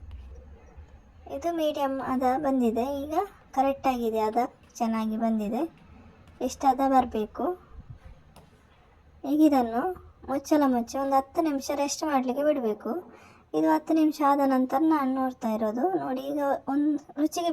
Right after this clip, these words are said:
ಬೇಕಾದಷ್ಟು ಉಪ್ಪು ಹಾಕಬೇಕು. ಸ್ವಲ್ಪ, ಆ, ಅಡಿಗೆ ಸೋಡಾ ಹಾಕ್ತಾ ಇರೋದು ನಾನು. ಈಗ ಸ್ವಲ್ಪ ನೀರು ಹಾಕಿ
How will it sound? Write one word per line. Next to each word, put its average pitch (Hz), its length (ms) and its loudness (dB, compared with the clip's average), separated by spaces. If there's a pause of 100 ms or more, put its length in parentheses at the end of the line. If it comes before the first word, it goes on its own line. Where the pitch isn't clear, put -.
ಬೇಕಾದಷ್ಟು 294 540 -2
ಉಪ್ಪು 330 180 -2
ಹಾಕಬೇಕು. 233 400 -4 (120)
ಸ್ವಲ್ಪ, 302 280 -4 (680)
ಆ, 254 60 -2 (400)
ಅಡಿಗೆ 294 320 2
ಸೋಡಾ 277 240 2
ಹಾಕ್ತಾ - 300 -6
ಇರೋದು 226 220 0 (100)
ನಾನು. 208 200 -4 (1040)
ಈಗ 311 180 2 (120)
ಸ್ವಲ್ಪ 339 360 0
ನೀರು 294 340 4
ಹಾಕಿ 233 280 -4